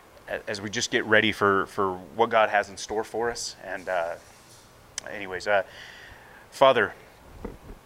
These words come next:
we had just read your word, Father. Some pretty,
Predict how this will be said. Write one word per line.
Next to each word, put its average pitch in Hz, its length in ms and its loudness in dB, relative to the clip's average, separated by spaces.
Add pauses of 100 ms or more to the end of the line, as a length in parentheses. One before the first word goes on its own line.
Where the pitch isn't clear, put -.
(580)
we 131 100 2
had 123 80 8
just 117 180 0
read 117 180 4
your 104 100 -2
word, 95 260 0
Father. 87 320 2 (400)
Some 107 280 -4
pretty, 113 400 0